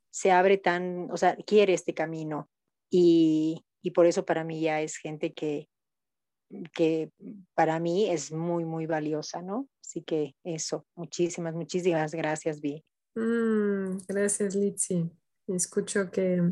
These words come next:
Speaker 2: valoras la participación de cada persona, su compromiso y,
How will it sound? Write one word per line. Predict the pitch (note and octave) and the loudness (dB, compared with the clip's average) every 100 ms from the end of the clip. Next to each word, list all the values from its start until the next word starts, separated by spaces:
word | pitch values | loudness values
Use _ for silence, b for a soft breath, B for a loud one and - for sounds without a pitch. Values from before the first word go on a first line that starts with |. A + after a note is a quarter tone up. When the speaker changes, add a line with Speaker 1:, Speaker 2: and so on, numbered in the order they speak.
| F3+ _ _ _ _ _ _ _ _ _ - | -2 _ _ _ _ _ _ _ _ _ -2
Speaker 2:
valoras | F3+ F3+ F#3+ G3+ G#3 G#3 | 4 6 6 6 4 2
la | G3 F3 | 2 0
participación | F3+ E3+ - F3 F3+ F3 F3 - G#3 G#3+ G#3+ G#3+ G#3+ G#3 G#3 _ - | -2 -4 -4 -4 -2 0 2 4 6 8 8 8 6 2 -2 _ -6
de | G3 F3 | -4 -4
cada | - F#3 F#3 | 0 0 2
persona, | E3+ E3+ - G#3 G3+ G3+ | 0 0 0 2 2 2
su | G3+ F#3 | 0 -4
compromiso | F3+ F3 F#3+ F#3 F3+ G3 F#3+ - F3+ F3+ F3+ - _ _ _ _ _ _ _ _ _ _ | -2 -2 0 0 2 0 -2 0 0 0 -2 -6 _ _ _ _ _ _ _ _ _ _
y, | - | -8